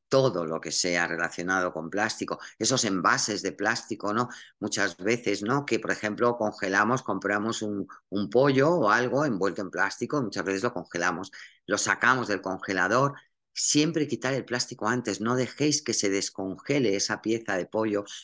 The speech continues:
porque en ese momento en el que el plástico, eh, se va, va cambiando de temperatura y se va calentando, porque ya no está en el congelador, eso se va quedando en el pollo, va entrando. Entonces,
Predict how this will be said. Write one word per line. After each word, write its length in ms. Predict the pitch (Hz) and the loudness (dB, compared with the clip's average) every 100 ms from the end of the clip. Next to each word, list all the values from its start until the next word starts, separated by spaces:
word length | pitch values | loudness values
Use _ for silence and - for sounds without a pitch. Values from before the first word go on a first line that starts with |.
| - | 0
porque 420 | 113 110 113 113 | 0 2 2 4
en 100 | 117 | 4
ese 340 | 143 143 151 | 4 2 2
momento 540 | 135 131 135 127 117 107 | 0 2 2 0 0 -2
en 80 | |
el 140 | 107 104 | -2 -2
que 120 | 104 | -2
el 100 | 95 | -2
plástico, 680 | 113 123 131 - - 92 - - - | 2 2 2 -2 -4 -4 -6 -14 -4
eh, 260 | 98 104 95 | 2 4 4
se 140 | 101 | 4
va, 260 | 95 127 123 101 | 4 4 4 4
va 220 | 120 120 | 2 4
cambiando 400 | 113 104 113 117 | 0 0 0 2
de 60 | 117 | 0
temperatura 560 | 104 98 95 107 135 | -2 -2 -2 2 2
y 40 | 117 | 2
se 120 | 98 | 0
va 120 | 95 | 0
calentando, 720 | 107 107 90 90 139 147 123 | 0 -2 -4 -2 -2 0 -2
porque 240 | 120 104 85 | -4 -6 -8
ya 80 | |
no 60 | 90 | -8
está 160 | - 92 | -6 -4
en 80 | |
el 60 | 95 | -4
congelador, 560 | 95 92 - 101 113 120 - - - | -4 -4 0 2 4 0 -6 -10 0
eso 280 | 160 - | 2 4
se 120 | 175 156 | 2 0
va 120 | 156 | 0
quedando 280 | 139 127 165 | 0 0 0
en 60 | |
el 120 | 107 | -2
pollo, 280 | - 180 175 | -2 -2 0
va 100 | 98 | 0
entrando. 560 | 131 127 107 196 202 92 | -2 -2 -2 -2 -2 -4
Entonces, 400 | 90 104 123 | -2 -2 0